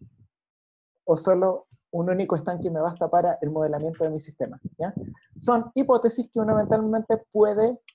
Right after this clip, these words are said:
eh, elaborar y testear, ¿ya? Entonces,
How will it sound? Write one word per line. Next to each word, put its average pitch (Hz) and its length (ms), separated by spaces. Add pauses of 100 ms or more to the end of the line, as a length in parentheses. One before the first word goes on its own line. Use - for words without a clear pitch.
eh, 156 240
elaborar 180 640 (460)
y 175 100
testear, 214 420 (140)
¿ya? 156 260 (280)
Entonces, 190 380